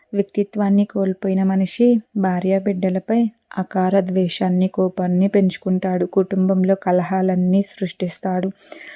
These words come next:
అలాగే అనవసరమైన ఖర్చు కోసం, వ్యసనాల కోసం అబద్ధాలు చెప్పి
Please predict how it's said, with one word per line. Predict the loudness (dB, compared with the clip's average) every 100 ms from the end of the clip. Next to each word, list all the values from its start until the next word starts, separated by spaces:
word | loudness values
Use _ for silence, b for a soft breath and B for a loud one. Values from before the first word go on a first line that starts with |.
| B B B
అలాగే | 0 0 2 2 2
అనవసరమైన | 2 2 0 -2 0 2 2
ఖర్చు | 0 -4 -6 -6 -4
కోసం, | -4 -4 2 6 6 4 B B B -4
వ్యసనాల | -2 0 0 0 0
కోసం | -2 -4 0 4 4
అబద్ధాలు | 2 -2 0 0 0
చెప్పి | -2 -6 -2 2